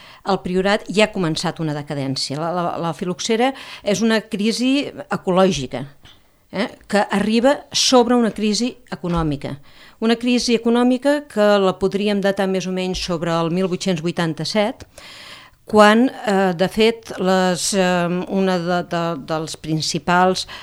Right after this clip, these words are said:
eh, mercats del vi català, i sobretot el del Priorat,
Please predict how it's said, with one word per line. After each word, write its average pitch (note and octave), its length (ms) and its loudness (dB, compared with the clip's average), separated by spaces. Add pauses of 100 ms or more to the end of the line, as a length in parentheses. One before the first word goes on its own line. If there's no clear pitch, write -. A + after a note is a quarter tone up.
eh, F3 280 0
mercats E3 1400 -2
del D#3+ 200 -4
vi E3 120 -2
català, G3 500 0 (200)
i D3+ 260 -4
sobretot D3+ 380 -6
el E3+ 100 -4
del E3+ 160 -2
Priorat, F3+ 460 0